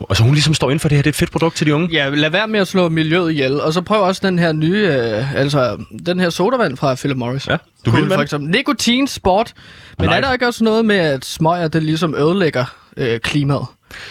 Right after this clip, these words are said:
Speaker 2: Eller sørger for noget klimaforandring?
Speaker 1: Jeg tror,
Speaker 2: Der
Speaker 1: vi skal
Speaker 2: er
Speaker 1: se,
Speaker 2: Greta
Speaker 1: ja.
Speaker 2: Thunberg i hvert fald på.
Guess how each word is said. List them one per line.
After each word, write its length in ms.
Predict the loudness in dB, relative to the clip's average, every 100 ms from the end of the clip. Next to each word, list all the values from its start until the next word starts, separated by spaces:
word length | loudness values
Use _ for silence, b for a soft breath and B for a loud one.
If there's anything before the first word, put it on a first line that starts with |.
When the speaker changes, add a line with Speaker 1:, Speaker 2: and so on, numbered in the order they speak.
| B B B B
Speaker 2:
Eller 580 | 0 2 2 0 -2 -6
sørger 280 | 0 0 2
for 140 | 0
noget 180 | -2 -2
klimaforandring? 680 | 0 0 0 0 -2 -2 0
Speaker 1:
Jeg 100 | 0
tror, 140 | 2
Speaker 2:
Der 160 | 2 2
Speaker 1:
vi 60 | 2
skal 120 | 0
Speaker 2:
er 100 | 0
Speaker 1:
se, 80 | 0
Speaker 2:
Greta 60 |
Speaker 1:
ja. 40 | 0
Speaker 2:
Thunberg 260 | 0 0
i 20 | 0
hvert 200 | -4 -6
fald 140 | -8
på. 220 | -6 -8